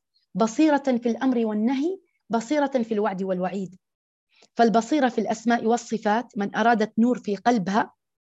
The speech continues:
نور يضيء لها أمامها الطريق، تعلم الحق من الباطل، يجعل الله لها فرقانا عليها بالعلم بالأسماء والصفات. فالبصيرة في الأسماء والصفات ألا يتأثر إيمانك بشبهة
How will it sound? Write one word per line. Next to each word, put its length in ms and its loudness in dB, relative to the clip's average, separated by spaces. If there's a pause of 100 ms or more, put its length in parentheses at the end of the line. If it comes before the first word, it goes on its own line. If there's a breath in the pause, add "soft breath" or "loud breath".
(220)
نور 540 6
يضيء 400 4
لها 220 0
أمامها 440 0
الطريق، 520 -2 (140)
تعلم 320 2
الحق 360 -2
من 120 0
الباطل، 580 0 (580)
يجعل 360 2
الله 220 2
لها 220 -2
فرقانا 720 0 (260)
عليها 360 2
بالعلم 380 0
بالأسماء 480 -4
والصفات. 680 -6 (680)
فالبصيرة 580 2
في 80 -6
الأسماء 460 -2
والصفات 640 -2 (460)
ألا 260 4
يتأثر 880 -2
إيمانك 720 0 (540 soft breath)
بشبهة 840 0